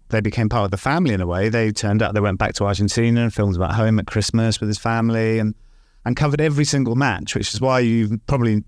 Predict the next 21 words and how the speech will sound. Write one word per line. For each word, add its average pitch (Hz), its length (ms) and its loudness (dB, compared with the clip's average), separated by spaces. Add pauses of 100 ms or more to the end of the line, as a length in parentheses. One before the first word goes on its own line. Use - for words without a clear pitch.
those 110 300 2
football 113 300 -2
fans, 95 340 -2
noticed 101 300 -2
that 110 80 -4
we've 107 180 -2
just - 240 -2 (100)
s-, - 280 -6
really 131 440 2
tried 127 360 0
to - 100 -6
undo 117 540 2
decades 98 680 0
of 95 120 0
innovation 101 520 2
in 95 120 2
television 98 400 2
coverage 98 340 0
of 92 80 -4
football 98 480 0
and 98 160 2